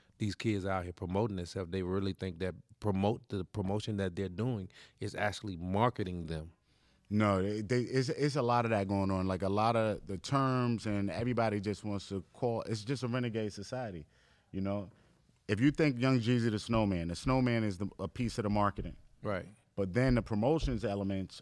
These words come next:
Speaker 2: are gonna be what we're, what are we gonna do with that now? Are we
Speaker 1: Right.
Speaker 2: gonna go inside the clubs? Are we gonna go in lifestyle locations? Are we gonna go to barbershops and put barbershop capes on people with the snowman on it?
Speaker 1: Right.
Speaker 2: Then what do you do from there?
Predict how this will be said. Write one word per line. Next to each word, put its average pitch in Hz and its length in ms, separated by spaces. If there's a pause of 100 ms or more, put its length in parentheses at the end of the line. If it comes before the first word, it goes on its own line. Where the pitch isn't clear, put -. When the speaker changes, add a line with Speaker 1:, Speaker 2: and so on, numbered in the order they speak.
(140)
Speaker 2:
are 101 300
gonna 98 200
be 95 220
what 104 300
we're, 117 200
what 113 300
are 160 60
we 143 120
gonna 120 200
do 113 160
with 113 160
that 82 220
now? 82 180 (160)
Are 90 60
we 101 100
Speaker 1:
Right. 98 80
Speaker 2:
gonna 110 100
go 120 200
inside 113 300
the 104 80
clubs? - 500 (440)
Are 95 80
we 113 80
gonna 117 200
go 113 200
in 107 80
lifestyle 113 540
locations? 92 640 (220)
Are 90 40
we 104 60
gonna 110 160
go 110 180
to 104 60
barbershops 120 720
and 98 100
put 101 180
barbershop 131 540
capes 113 300
on 98 140
people 104 280
with 101 160
the 101 100
snowman 101 460
on 85 160
it? - 100 (200)
Speaker 1:
Right. 87 220
Speaker 2:
Then 143 180
what 131 120
do 131 40
you 123 120
do 123 140
from 110 200
there? 113 240